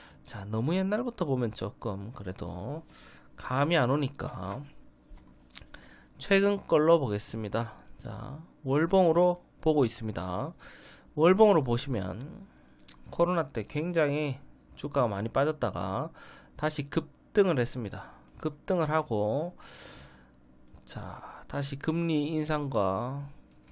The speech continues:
긴축을 하면서 굉장히 가파르게 하락을 했습니다. 이거 제가 뭐라고 설명드렸죠? 스피-, 스프링을 이만한 애를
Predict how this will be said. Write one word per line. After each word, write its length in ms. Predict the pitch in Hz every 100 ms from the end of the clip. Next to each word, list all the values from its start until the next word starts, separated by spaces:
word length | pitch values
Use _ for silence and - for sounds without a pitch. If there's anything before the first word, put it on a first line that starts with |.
| -
긴축을 540 | - 170 170 147 127 127
하면서 580 | 147 123 110 135 117 -
굉장히 640 | - 151 170 156 156 165 139 - - -
가파르게 480 | - 123 - 170 170
하락을 320 | 147 160 147
했습니다. 800 | 117 - - 98 95 98 98 120 135
이거 160 | 156
제가 220 | 147 147
뭐라고 320 | 147 113 110 127
설명드렸죠? 800 | 147 151 151 151 143 117 92 127
스피-, 560 | - - - 175 180 -
스프링을 840 | - - - 202 202 127 135 180 - - - - -
이만한 460 | 127 131 147 165 170
애를 440 | 175 160 147 90